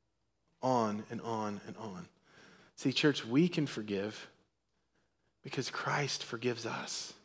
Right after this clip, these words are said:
We can live the life that God's called us to live because the same power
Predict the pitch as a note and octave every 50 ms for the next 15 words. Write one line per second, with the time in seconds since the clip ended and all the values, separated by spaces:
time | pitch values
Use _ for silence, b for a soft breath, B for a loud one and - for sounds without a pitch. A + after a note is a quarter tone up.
0 | - - - - - - - - - - - - B B B B B B B B
1 | B B B B B B B - E3 D#3+ F#3 F3 E3+ F#3 E3+ D3 C3+ C#3 D#3 E3+
2 | F3+ E3+ D3+ D#3+ D#3 D3 C#3+ C#3+ C#3+ D3 D3+ D3 - C#3+ A#2 - B2+ B2+ B2 A#2
3 | - - - - - D3+ D3+ D3 C#3+ B2+ A#2 - - - - A#2 A2 A2+ A2+ A2+
4 | A2+ A2+ A#2 - - C#3+ B2+ A#2+ A#2+ A#2 - - - D3+ D3 E3 F3 F3 E3+ -
5 | C#3 C#3+ D3+ C#3+ B2+ A#2 G#2+